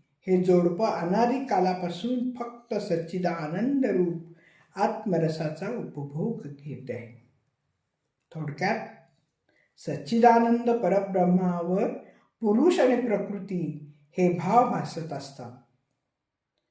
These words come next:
पुरुष प्रकृती या उभयंतामध्ये एक परब्रह्माचेच अस्ति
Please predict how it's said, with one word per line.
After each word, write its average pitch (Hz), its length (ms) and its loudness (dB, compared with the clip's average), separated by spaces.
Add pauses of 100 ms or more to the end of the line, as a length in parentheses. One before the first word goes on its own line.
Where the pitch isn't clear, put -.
(280)
पुरुष 180 360 -2
प्रकृती 185 1080 -6 (220)
या 202 180 8
उभयंतामध्ये 185 960 4
एक 196 440 -4
परब्रह्माचेच 190 1120 2
अस्ति - 800 -8